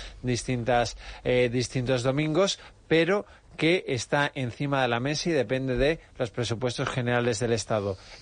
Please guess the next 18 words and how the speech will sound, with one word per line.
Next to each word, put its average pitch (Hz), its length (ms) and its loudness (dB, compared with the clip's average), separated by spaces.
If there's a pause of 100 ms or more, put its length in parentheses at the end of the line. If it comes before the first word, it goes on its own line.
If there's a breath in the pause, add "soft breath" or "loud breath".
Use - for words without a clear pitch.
En 139 200 4
la 131 120 6
oposición, 139 720 0
¿qué 156 100 -2
es 135 120 -2
lo 143 120 0
que 143 100 2
dicen? 110 460 -2 (720 loud breath)
Que 131 140 -2
por 123 200 0
ellos, 143 380 2
que 131 120 -2
se 123 120 -4
cele-, 117 300 -2
que 120 180 -2
convoque 120 380 -2
mañana 120 360 0
elecciones, 160 720 0